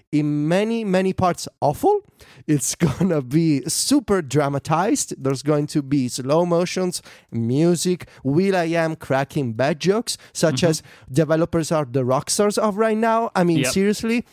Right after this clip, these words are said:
Speaker 1: it's gonna be
Speaker 2: Mm-hmm.
Speaker 1: terrible in that sense, but also if it helps people understand how that developers,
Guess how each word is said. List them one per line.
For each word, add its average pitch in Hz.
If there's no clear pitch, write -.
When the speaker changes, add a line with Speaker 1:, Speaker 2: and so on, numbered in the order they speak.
Speaker 1:
it's 175
gonna 233
be 202
Speaker 2:
Mm-hmm. 202
Speaker 1:
terrible 160
in 139
that 156
sense, 214
but 156
also 202
if 185
it 214
helps 196
people 208
understand 165
how 165
that 156
developers, 170